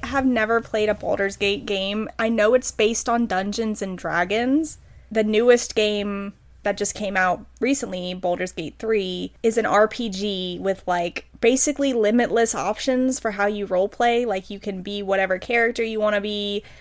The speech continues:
make an insane number of choices,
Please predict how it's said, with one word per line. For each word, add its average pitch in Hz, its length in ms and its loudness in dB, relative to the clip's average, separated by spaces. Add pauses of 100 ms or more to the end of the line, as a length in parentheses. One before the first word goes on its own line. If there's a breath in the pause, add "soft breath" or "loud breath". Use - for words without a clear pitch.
make 208 340 2 (160)
an 220 140 -2
insane 247 540 2
number 233 260 4
of 208 120 0
choices, 196 760 -2